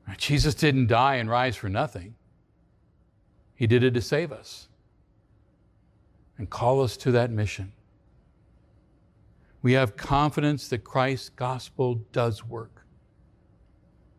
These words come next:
Baptism does create faith. The Lord's Supper does strengthen faith.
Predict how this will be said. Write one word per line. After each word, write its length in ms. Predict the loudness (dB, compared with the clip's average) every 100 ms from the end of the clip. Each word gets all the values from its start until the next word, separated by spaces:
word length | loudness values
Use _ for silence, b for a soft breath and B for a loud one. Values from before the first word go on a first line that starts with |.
| -20 B B B -4
Baptism 720 | 0 2 0 0 2 2 0 0
does 460 | 2 2 0 -4 -14
create 440 | -6 -2 -2 -4
faith. 520 | -8 -10 -10 -16 _ _ _ _ _ _ _ _ _ b b
The 100 | 2
Lord's 300 | 6 6 4
Supper 400 | 2 0 2 2
does 580 | 0 2 2 4 2 -2 -14
strengthen 580 | -12 -4 -4 -4 -8 -8
faith. 460 | -8 -10 -12 _